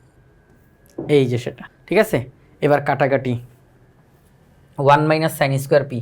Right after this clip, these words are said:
তার পরিবর্তে cos স্কয়ার পি। উপরে কিন্তু কোনো কাজ হচ্ছে না, ভাগ চিহ্ন কিছু হচ্ছে না, রুট কিছু হচ্ছে না, cot স্কয়ার পি কিছু হচ্ছে না, যা হচ্ছে এখানে হচ্ছে।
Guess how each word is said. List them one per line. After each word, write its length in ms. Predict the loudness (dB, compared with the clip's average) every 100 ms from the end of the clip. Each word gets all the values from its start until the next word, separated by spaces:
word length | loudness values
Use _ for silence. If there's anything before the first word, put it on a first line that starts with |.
| -12 _ _ _ _ _ 2
তার 180 | 2
পরিবর্তে 460 | 4 0 2 0 0
cos 240 | 0 0
স্কয়ার 260 | -4 0 0
পি। 240 | 0 -8 -10 _ _ -4
উপরে 240 | 2 6
কিন্তু 180 | 6 6
কোনো 120 | 4
কাজ 240 | 4 4 4
হচ্ছে 240 | 2 0
না, 220 | -2 -4 -12 _ _ _ -20 _ -6
ভাগ 160 | 0 0 2
চিহ্ন 200 | 2 2
কিছু 180 | 4 2
হচ্ছে 280 | 2 0 0
না, 220 | 0 -6 -18 _ -2
রুট 300 | 2 2 2
কিছু 220 | 0 2
হচ্ছে 340 | 2 2 2 4
না, 240 | 2 -4 -14 -12 2
cot 200 | 2 2
স্কয়ার 280 | 4 4 4
পি 100 | 0
কিছু 260 | 0 2
হচ্ছে 240 | 0 2 -2
না, 200 | -2 -6 _ _ _ _
যা 180 | 2 4
হচ্ছে 300 | 4 2 0
এখানে 260 | 0 -4 -6
হচ্ছে। 300 | -12 -20